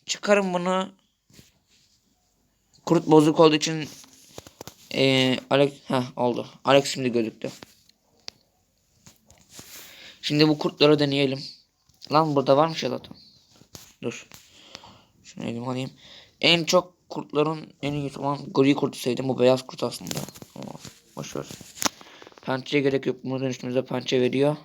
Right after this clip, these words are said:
Gece görüşü, zıplama, hız. Görünmezlik mi lan o? Aynı şey normalde görünmezlik olur arkadaşlar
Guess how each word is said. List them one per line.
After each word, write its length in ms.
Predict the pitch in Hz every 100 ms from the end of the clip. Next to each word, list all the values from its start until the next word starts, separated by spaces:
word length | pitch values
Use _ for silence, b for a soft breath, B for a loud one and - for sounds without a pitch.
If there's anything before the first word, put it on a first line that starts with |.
| _ _ B B B B B -
Gece 240 | 151 170
görüşü, 420 | 165 156 143 180
zıplama, 500 | 156 147 139 151 156
hız. 520 | 147 170 170 165 - _ b b b _ -
Görünmezlik 540 | 139 139 151 151 -
mi 80 | 143
lan 140 | 139
o? 80 | 135 208 214 - - _ _ _ _ _ _ - _ _ _ _ _ _ _ _ _ - - -
Aynı 280 | 131 147
şey 200 | 156 160
normalde 280 | 156 143 147
görünmezlik 540 | 127 135 131 135 151 139
olur 200 | 127 123
arkadaşlar 540 | 120 - - - -